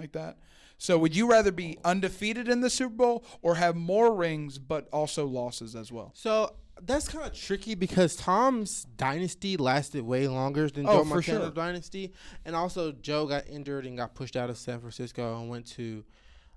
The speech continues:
Speaker 2: um, went to Kansas City. But I think, I don't know. I would not wanna be Tom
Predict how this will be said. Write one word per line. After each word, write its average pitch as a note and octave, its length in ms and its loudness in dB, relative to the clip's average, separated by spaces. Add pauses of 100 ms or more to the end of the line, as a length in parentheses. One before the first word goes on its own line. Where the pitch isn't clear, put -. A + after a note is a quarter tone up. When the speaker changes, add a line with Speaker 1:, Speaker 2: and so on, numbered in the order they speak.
(160)
Speaker 2:
um, A#2 380 -10
went B2+ 140 -12
to A#2+ 100 -12
Kansas A#2+ 340 -10
City. B2 380 -10 (420)
But F3 180 0
I E3+ 40 -6
think, B3+ 380 -6 (1900)
I D#3+ 120 -6
don't C3+ 180 -6
know. A#2+ 360 -6 (100)
I E3+ 120 -2
would C3 120 -4
not C3 220 -6
wanna C3 120 -12
be A#2 120 -12
Tom A2+ 520 -10